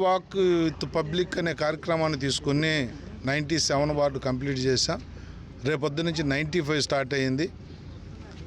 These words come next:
అధికారులు మేము అన్ని కార్య-, అన్ని కార్యక్రమాలు కూడా స్థానిక నాయకులు, కార్పొరేటర్లు, స్థానిక వార్డు అధ్యక్షులు, మూడు పార్టీ నాయకులతో పర్యటన చేసి క్షేత్రస్థాయికి వెళ్ళి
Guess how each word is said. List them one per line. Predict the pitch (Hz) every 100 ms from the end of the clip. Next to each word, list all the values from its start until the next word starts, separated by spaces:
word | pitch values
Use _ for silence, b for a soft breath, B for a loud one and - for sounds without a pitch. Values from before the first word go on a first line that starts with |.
| - -
అధికారులు | 170 190 202 202 208 208
మేము | 196 180 180 175 175 - - - - - - - -
అన్ని | 127 175 202 208
కార్య-, | 185 185 180 143
అన్ని | 165 185
కార్యక్రమాలు | 185 165 170 156 175 170 165 160
కూడా | 147 147 147 175 - - - - - -
స్థానిక | - 151 165 151
నాయకులు, | 151 156 147 160 165
కార్పొరేటర్లు, | 156 147 135 160 147 139 139 139 151 - - - - - - - - - - - -
స్థానిక | - 151 156 135
వార్డు | 135 139 147 151
అధ్యక్షులు, | 139 143 - 139 165
మూడు | 160 139 143
పార్టీ | 147 143 131
నాయకులతో | 135 131 127 131 120 143 135 - - - - - -
పర్యటన | 131 139 147 143
చేసి | 131 117 180 240 - - - B B -
క్షేత్రస్థాయికి | - 175 185 - 202 - 185 175 147 143
వెళ్ళి | 143 143